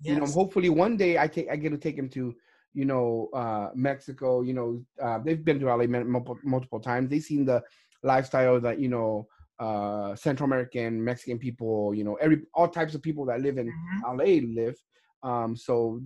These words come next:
Speaker 1: now it's time to them, to take them to Mexico and see how those people live, you know?
Speaker 2: I don't look at culture as something that separates people at all.
Speaker 1: And, and it shouldn't.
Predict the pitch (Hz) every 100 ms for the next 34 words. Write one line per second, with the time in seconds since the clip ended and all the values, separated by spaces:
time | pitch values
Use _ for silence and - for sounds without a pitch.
0 | 135 143 135 131 - 139 123 120 131 123
1 | - _ _ _ _ _ - 202 190 170
2 | 156 139 135 _ _ - 170 165 156 160
3 | 131 143 131 123 120 170 208 - 104 92
4 | - - _ 107 113 156 _ _ _ _
5 | _ _ - 262 285 220 226 233 - 190
6 | 220 226 180 160 165 160 - 170 180 156
7 | 151 - 180 180 185 139 123 - 139 120
8 | 123 113 _ 139 147 160 - - - 220
9 | 247 220 208 294 208